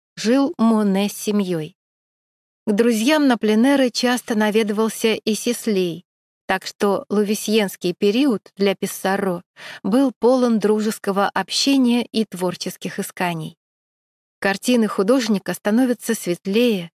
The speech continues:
ярче. Он пишет чистыми цветами, лёгкими беглыми мазками, выбирая более камерные сюжеты, отказавшись от масштабных полотен.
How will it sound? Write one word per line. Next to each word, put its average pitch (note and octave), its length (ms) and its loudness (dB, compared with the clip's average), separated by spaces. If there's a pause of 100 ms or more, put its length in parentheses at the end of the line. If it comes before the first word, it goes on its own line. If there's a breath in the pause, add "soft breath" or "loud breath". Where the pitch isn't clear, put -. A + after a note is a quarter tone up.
ярче. G#3+ 680 -2 (300)
Он G#3+ 180 2
пишет A#3 380 -2
чистыми G3+ 500 -2
цветами, G3+ 760 -2 (300)
лёгкими A#3+ 560 2
беглыми A3 520 2
мазками, F#3 760 -2 (240)
выбирая G3 500 2
более G3+ 400 0
камерные F#3+ 560 -2
сюжеты, G#3+ 640 -2 (320)
отказавшись G3 880 -2 (120)
от G#3+ 160 -4
масштабных F#3 720 -4
полотен. F#3+ 560 -6